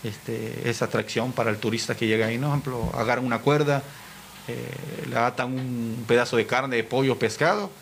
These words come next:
y eso hace que, este, que el cocodrilo salga, por ejemplo, se lo tiran, viene el cocodrilo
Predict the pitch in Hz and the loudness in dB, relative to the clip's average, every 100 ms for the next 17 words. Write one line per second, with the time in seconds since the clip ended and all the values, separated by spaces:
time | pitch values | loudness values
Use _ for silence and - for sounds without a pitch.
0 | - - - - 139 123 123 131 127 127 | -20 -20 -14 -2 2 2 4 2 2 -2
1 | 117 - 113 120 117 110 127 147 - - | -2 -2 -4 -2 0 2 4 2 0 0
2 | 135 135 120 123 - 120 - 147 151 139 | 2 2 -2 -4 0 0 2 0 2 2
3 | 143 135 - 127 147 180 | 0 -2 -2 0 2 0